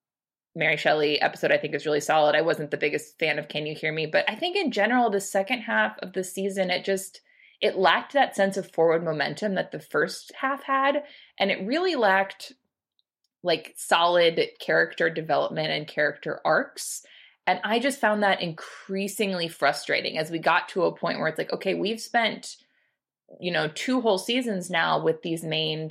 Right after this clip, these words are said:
four cast members, and I, I still feel like I barely know them, and I, I barely understand their relationships to one another. So I think even though a lot of the episodes in the second half were successful, taken on their own,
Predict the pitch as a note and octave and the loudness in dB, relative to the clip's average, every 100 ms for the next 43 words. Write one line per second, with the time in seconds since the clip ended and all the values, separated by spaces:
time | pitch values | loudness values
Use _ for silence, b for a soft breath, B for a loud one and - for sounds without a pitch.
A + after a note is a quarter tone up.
0 | - E3 D#3 D3 - - - - G3+ F#3 | -6 0 0 0 -6 -2 -2 0 -4 -2
1 | F3 E3 E3 - - F#3+ - E3 - - | 0 0 -2 -10 -8 -4 0 0 -2 -2
2 | F3+ F3+ - - - G#3 G#3 G#3 F#3+ F3 | -2 -2 -6 -8 0 0 2 2 4 4
3 | F3 D#3+ D#3+ D#3 D#3 D3+ D3+ D#3 D#3 D#3 | 2 2 2 2 2 0 -2 0 0 0
4 | D3+ D3 - - D3+ D3+ D3+ D3+ D3+ D3+ | 0 -2 -4 -4 -2 0 2 2 2 -2
5 | D3 D3 D3 D3 D3 C#3+ C#3+ F3 D#3+ C#3+ | -4 -4 -4 -4 -4 -4 -4 -6 -6 -6
6 | - D#3 D3 D3 C#3+ D3+ F#3+ A#3+ B3 B | -8 -6 -4 -4 -2 2 2 2 -2 B
7 | B B _ A3+ A#3 C4+ A#3 C4 C4+ B3+ | B B _ 2 2 4 2 2 4 6
8 | C4 B3 - G3 F#3 F#3+ F#3+ F3 - E3+ | 6 6 2 2 4 4 2 0 2 -4
9 | E3+ E3 - F3 E3 F#3+ - F3+ F3 - | -2 -6 -2 -2 -2 -6 -2 -2 -2 -4
10 | _ F3+ F3 F3 - E3 - A3 - C4+ | _ -2 0 0 -4 -4 0 0 0 2
11 | C4 C4 A#3 - G3 G3 F#3+ F3+ E3 - | 4 4 2 -2 -6 0 0 0 0 0
12 | - E3 F#3 A#3 C4 | 0 0 0 0 -2